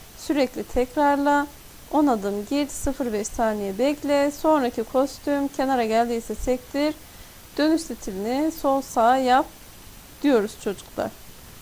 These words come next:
Burada size söylemek istediğim bir şey daha var. Ben bunu Scratch üç sürümünde yaptım. Farklı Scratch sürümleri de var ama siz bu dediğim sürümü yüklerseniz sizin için daha iyi olur.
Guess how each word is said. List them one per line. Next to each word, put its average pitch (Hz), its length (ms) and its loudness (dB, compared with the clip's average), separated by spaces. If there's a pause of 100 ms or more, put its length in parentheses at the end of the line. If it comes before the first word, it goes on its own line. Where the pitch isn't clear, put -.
(1120)
Burada 285 260 2
size 294 160 -4
söylemek 277 380 -2
istediğim 262 480 -4
bir 247 60 -6
şey 262 240 -2
daha 262 260 -2
var. 220 180 0 (540)
Ben 285 240 4
bunu 302 120 2
Scratch 294 560 -2 (600)
üç 277 180 -2 (360)
sürümünde 254 460 0
yaptım. 254 500 0 (500)
Farklı 262 300 0
Scratch 285 520 -2
sürümleri 262 720 -2
de 269 140 0
var 226 240 2
ama 262 260 0
siz 269 240 -6 (640)
bu 277 220 0 (240)
dediğim 269 320 0
sürümü 247 380 -4
yüklerseniz 269 680 -2
sizin 247 340 -4
için 294 240 -2
daha 285 240 0
iyi 226 200 -2
olur. 208 340 -2